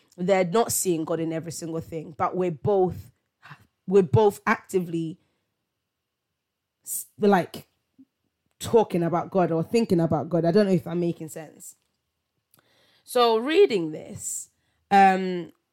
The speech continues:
you know, the most religions' gods want obedience or s-, complete submission to, from humans to their will. Um, okay, I can't speak for other gods.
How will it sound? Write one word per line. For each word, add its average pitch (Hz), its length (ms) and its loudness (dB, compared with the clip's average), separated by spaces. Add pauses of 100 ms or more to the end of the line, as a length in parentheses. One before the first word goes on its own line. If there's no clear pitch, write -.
(480)
you 233 220 4
know, 165 400 -2 (720)
the 185 400 2
most 202 380 0
religions' 185 520 -2
gods 180 380 -2
want 175 640 -6 (760)
obedience 175 760 -4
or 170 100 -2
s-, - 120 -8
complete 202 460 -8
submission 175 720 -6
to, 160 320 -6
from 165 420 -6
humans 175 500 -8
to 165 140 -10
their 170 240 0
will. 185 460 -2 (580)
Um, 233 440 4 (920)
okay, 214 500 0 (100)
I 247 120 2
can't 226 280 -4
speak - 260 -4
for 165 220 -6
other 165 160 -8
gods. 170 560 -10